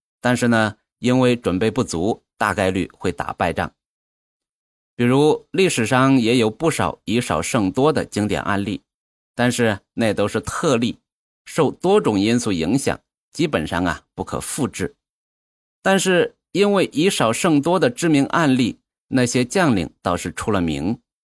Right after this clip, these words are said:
按照常理，以少胜多是比较难的。谋攻篇里说，“十则为之，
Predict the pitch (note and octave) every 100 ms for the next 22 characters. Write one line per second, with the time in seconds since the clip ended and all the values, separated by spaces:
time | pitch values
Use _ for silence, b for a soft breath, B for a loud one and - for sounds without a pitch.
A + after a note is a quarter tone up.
0 | _ _ _ _ _ _ _ F3 F#3 F3+
1 | - - F#2 D#3 G#2+ - _ _ _ _
2 | - G3 D#3+ B2+ F3+ D3 B2+ E3 D#3+ -
3 | - B2 C3 - G#2 E2 B1 A#2 - _
4 | _ _ _ _ _ _ - G#2 B2+ D3
5 | E3 E3 D#3 C3 A2+ B2 A#2+ - _ _
6 | - - - C#3+ - - - C3 F2+ D2+
7 | A2+ A#2+ E3 -